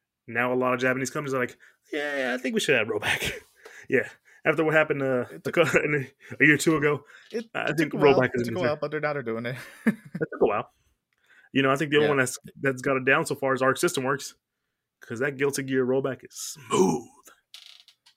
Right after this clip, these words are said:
Speaker 2: Yeah, I mean, like, again, like, Killer Instinct is very influential with what the games
Speaker 1: Mm-hmm.
Speaker 2: we have now. I mean, uh,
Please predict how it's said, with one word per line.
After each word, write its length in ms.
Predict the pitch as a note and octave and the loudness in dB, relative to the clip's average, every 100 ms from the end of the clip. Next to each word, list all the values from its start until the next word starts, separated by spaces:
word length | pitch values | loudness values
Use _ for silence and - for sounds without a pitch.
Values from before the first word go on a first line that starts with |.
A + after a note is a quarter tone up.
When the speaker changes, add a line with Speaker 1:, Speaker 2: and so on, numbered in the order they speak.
| _ _ G#2+ | _ _ -12
Speaker 2:
Yeah, 180 | C3+ | -10
I 40 | G#2+ | -10
mean, 180 | A2 A2 | -10 -12
like, 200 | G#2 _ | -12 _
again, 320 | A2+ B2 G#2+ F#2+ | -8 -6 -6 -10
like, 120 | G2 | -14
Killer 180 | A#2 A2+ | -10 -8
Instinct 360 | G#2+ - G#2+ G2 | -8 -8 -10 -12
is 200 | - - - | -20 -16 -6
very 220 | A#2 A2+ | -4 -4
influential 480 | A2+ A#2 A2 G#2+ G#2+ | -10 -10 -8 -8 -10
with 120 | G2+ | -8
what 160 | G#2 | -8
the 60 | A#2 | -8
games 220 | B2 A#2+ | -6 -6
Speaker 1:
Mm-hmm. 0 | |
Speaker 2:
we 100 | G2+ | -8
have 140 | F#2+ F#2 | -10 -10
now. 280 | G2 G2 F2+ | -8 -8 -8
I 40 | |
mean, 300 | F#2 F#2 F2+ _ _ _ _ _ - | -10 -16 -18 _ _ _ _ _ -8
uh, 540 | G2+ G2 - F#2 F#2+ | -6 -4 -4 -6 -8